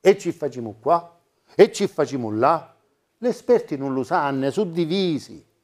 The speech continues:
se sentono parecchie asinità, intanto che si conta passano i mesi. E ci invece sono canciate, come dice, le stagioni, ci invece è il clima,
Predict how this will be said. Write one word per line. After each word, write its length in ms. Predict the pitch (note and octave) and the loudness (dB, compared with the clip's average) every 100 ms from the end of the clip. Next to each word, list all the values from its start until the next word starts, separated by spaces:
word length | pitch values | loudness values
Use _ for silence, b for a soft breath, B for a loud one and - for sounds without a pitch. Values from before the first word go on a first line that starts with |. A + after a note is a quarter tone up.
| _ _ _ | _ _ _
se 200 | _ A3 | _ 4
sentono 480 | A3 C4 G3+ E3+ D#3+ | 6 4 2 -2 0
parecchie 500 | D#3+ G3 G#3 - E3+ | 4 6 4 4 2
asinità, 760 | D#3+ D#3+ E3+ E3+ G3 D#3 - _ _ _ _ | 2 2 -4 -2 0 0 -4 _ _ _ _
intanto 520 | F3+ G3+ G#3+ G#3+ - | -6 2 2 2 0
che 140 | D#3+ C#3+ | 0 0
si 140 | D3+ | 0
conta 400 | E3+ F3+ C3+ B2 | -2 -4 -4 -8
passano 420 | C#3+ C#3+ - A#2+ | -6 -6 -8 -12
i 80 | A2+ | -10
mesi. 340 | G#2 F2 - _ _ _ _ _ _ _ _ _ _ _ _ _ _ _ _ _ | -12 -16 -20 _ _ _ _ _ _ _ _ _ _ _ _ _ _ _ _ _
E 160 | - A#3+ | -4 -2
ci 160 | - B3 | -2 -2
invece 400 | A#3+ B3 G#3+ G3+ | 2 2 4 0
sono 160 | F#3+ | 0
canciate, 560 | F3+ F3 - E3+ C#3+ C3+ | -2 -2 2 0 2 -2
come 220 | C3+ C3 | -4 -6
dice, 260 | B2 B2+ A#2 | -6 -2 0
le 120 | A2+ | -2
stagioni, 560 | G#2+ A2 G2 C3+ C#3+ F2+ _ _ _ _ _ _ b b b b - | -4 -8 -2 -2 -2 -10 _ _ _ _ _ _ b b b b 4
ci 140 | C4+ | 6
invece 360 | C#4+ C#4 A3 G#3+ | 8 6 6 4
è 20 | |
il 200 | F#3 E3 | 4 -2
clima, 440 | F3 G3+ D#3 G#2 | -4 -6 -6 -12